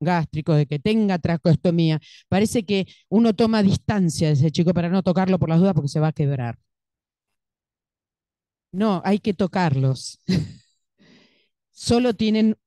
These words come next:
un facilitador para respirar y un facilitador para alimentarse. Los vínculos pasan por otro lado,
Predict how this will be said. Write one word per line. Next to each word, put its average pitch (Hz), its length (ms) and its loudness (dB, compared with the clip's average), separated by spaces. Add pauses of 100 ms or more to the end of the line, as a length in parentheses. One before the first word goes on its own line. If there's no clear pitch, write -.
(220)
un 190 240 2
facilitador 185 840 0
para 175 320 -2
respirar 170 680 -2
y 180 120 0
un 202 80 0
facilitador 160 640 -6
para - 420 -20
alimentarse. 131 600 -16 (1080)
Los 185 220 4
vínculos 240 540 2
pasan 180 360 -2
por 165 180 2
otro 175 240 0
lado, 135 360 -2